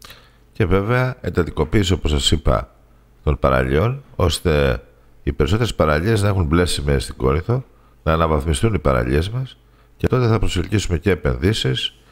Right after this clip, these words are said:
και οι επιχειρήσεις θα λειτουργήσουν. Όμως θέλω να σας πω για το πράσινο, πέραν των παραλιών, η οποία είναι στόχευση για μας και θα είναι και άμεση στόχευση του χρόνου λειτουργίας της νέας Δημοτικής Αρχής.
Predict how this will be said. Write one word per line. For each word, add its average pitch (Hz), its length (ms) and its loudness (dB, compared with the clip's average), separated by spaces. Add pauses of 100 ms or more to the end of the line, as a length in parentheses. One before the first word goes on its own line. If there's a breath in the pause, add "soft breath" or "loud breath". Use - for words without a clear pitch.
(200 soft breath)
και - 100 -2
οι 101 40 4
επιχειρήσεις 90 500 0
θα 95 100 0
λειτουργήσουν. 67 520 -2 (880 loud breath)
Όμως 117 260 2
θέλω 117 140 2
να 104 80 4
σας 90 200 2
πω - 100 4
για 85 100 2
το 73 120 0
πράσινο, - 580 0
πέραν 98 200 2
των 73 100 0
παραλιών, 67 500 2
η - 40 -2
οποία 90 360 0 (320 soft breath)
είναι 87 260 -2 (120)
στόχευση - 640 -2
για 65 140 2
μας 76 360 -2 (440 soft breath)
και 80 140 0
θα 92 120 0
είναι 87 120 0
και 90 160 0
άμεση 82 240 0
στόχευση 78 340 0
του 73 200 2
χρόνου 67 360 0 (400)
λειτουργίας 65 680 0 (400 soft breath)
της 69 140 0
νέας 73 240 2
Δημοτικής 62 420 -4
Αρχής. - 480 -4